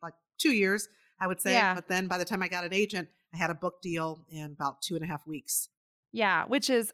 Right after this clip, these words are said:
Speaker 2: astounding and, and
Speaker 1: <laughs>
Speaker 2: a great, uh, you know, like, a great, uh, testament to how much work you had put into the book at that point. So were those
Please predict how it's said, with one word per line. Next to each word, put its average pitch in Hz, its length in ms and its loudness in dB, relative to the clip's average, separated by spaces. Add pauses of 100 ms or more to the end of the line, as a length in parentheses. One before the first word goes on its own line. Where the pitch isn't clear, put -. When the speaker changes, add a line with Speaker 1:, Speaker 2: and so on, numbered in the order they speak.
Speaker 2:
astounding 202 760 -2
and, 190 280 -4
and 190 160 2
Speaker 1:
<laughs> 147 200 -6
Speaker 2:
a 196 60 -6
great, 180 340 -4 (180)
uh, 185 40 2
you 202 180 2
know, 190 340 2
like, 214 200 -2
a 208 60 -2
great, 196 500 0
uh, 190 300 2
testament 202 460 -2
to 196 260 0
how 190 440 2
much 185 240 -2
work 185 180 -2
you 180 100 -2
had 175 180 -6
put - 180 -2
into 175 220 -4
the - 80 -4
book 160 200 -4
at 170 80 -10
that 170 160 0
point. 165 300 -2 (320)
So 247 240 6
were 226 160 8
those 233 480 6